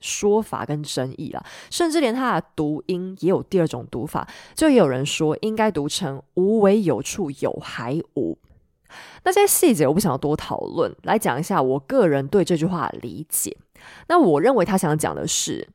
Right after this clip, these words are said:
明明是虚幻的存在，同样会有些人把它当成是真实存在的。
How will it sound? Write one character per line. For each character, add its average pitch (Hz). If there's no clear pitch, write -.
明 226
明 254
是 269
虚 277
幻 277
的 139
存 139
在， 175
同 185
样 240
会 254
有 147
些 -
人 147
把 123
它 165
当 160
成 156
是 156
真 180
实 -
存 -
在 85
的。 -